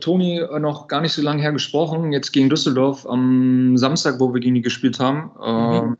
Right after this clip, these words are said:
Speaker 1: ich glaube, Toni ruft, äh, ähm, die Jungs halt, äh, auch, äh, zwischendurch an und versucht, äh, den Kontakt ja auch zu halten und, äh,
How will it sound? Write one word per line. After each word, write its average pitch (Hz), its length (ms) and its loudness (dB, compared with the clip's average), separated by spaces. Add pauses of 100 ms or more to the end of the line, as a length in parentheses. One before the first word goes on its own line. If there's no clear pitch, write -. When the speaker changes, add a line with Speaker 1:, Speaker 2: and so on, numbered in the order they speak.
(560)
Speaker 1:
ich - 100 -20
glaube, 127 280 4
Toni 139 240 2
ruft, 135 300 2
äh, 139 40 0
ähm, 120 1080 0
die 117 100 0
Jungs 135 280 4
halt, 120 360 0
äh, 120 340 -4
auch, 113 420 -8
äh, 110 160 -6
zwischendurch 123 500 0
an 135 200 2
und 120 180 2
versucht, 123 440 -8
äh, 120 240 -2
den 117 160 -2
Kontakt 117 360 -4
ja 117 60 -4
auch 117 160 -4
zu 113 180 -6
halten 131 500 0
und, 117 340 0
äh, 113 340 -2